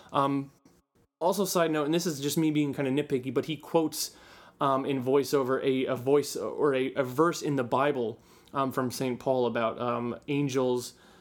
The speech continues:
um, carrying such savage weaponry or something like that. It, it's completely fabricated. It's not a real verse. Um, and that kind of just bugs me i-, in the sense of, uh, you, your, Gregory Wyden was,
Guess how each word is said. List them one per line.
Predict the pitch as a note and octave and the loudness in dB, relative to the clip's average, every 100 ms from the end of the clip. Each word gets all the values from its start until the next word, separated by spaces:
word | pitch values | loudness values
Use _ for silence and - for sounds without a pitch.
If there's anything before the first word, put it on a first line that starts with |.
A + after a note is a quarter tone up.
| _ | _
um, | - B2 A#2+ | -6 -2 -2
carrying | A#2 C3+ C3 B2 B2 C#3 E3 | -4 -2 0 0 -2 -4 -8
such | - C3 A#2+ - | -6 -4 -2 -2
savage | C3+ B2+ B2 A#2 | -2 0 -2 0
weaponry | A#2+ C3 B2+ A2+ A2+ | 0 0 0 -4 -6
or | |
something | A#2 B2 A#2+ | -6 -4 -4
like | A2+ | -2
that. | A#2+ F2+ | -2 -2
It, | B2 | 0
it's | F#3 F#3+ | 2 2
completely | - D#3+ F#3 E3 D#3 | 0 0 2 2 0
fabricated. | - C#3+ C3+ C3 A#2+ G#2+ G#2+ | 0 0 2 0 -2 -2 -2
It's | B2 D#3 | -2 0
not | C#3+ | 0
a | C3 | 2
real | B2+ B2+ | 2 2
verse. | A#2 A#2+ B2 - - - - - - - | 0 2 0 0 -8 -12 -20 -20 -20 -8
Um, | C#3+ C3 B2+ | -2 0 0
and | C#3 D3+ | 2 2
that | D#3 D3 | 0 -4
kind | - D3+ | 0 0
of | C#3 | 0
just | C3 A#2+ | -2 0
bugs | C3+ C3+ B2 | 2 2 0
me | C3 C3 | 0 0
i-, | - A2 | -2 -4
in | D3 | -2
the | C3+ | -2
sense | - C3+ A#2 | -2 -2 0
of, | C3 A#2 A#2+ | -2 -2 -6
uh, | - B2 A#2 A#2+ - - - - - - - _ _ _ - - - - _ _ _ _ _ - | -4 -2 -2 -4 -12 -20 -20 -20 -20 -20 -20 _ _ _ -20 -20 -20 -20 _ _ _ _ _ -4
you, | F3 | 0
your, | F#3+ F3 D#3 D#3 - | 2 2 2 2 -2
Gregory | - E3 E3+ D#3+ | 0 2 2 2
Wyden | D3 D3+ D3 | 2 2 2
was, | D3 C#3+ | 0 -2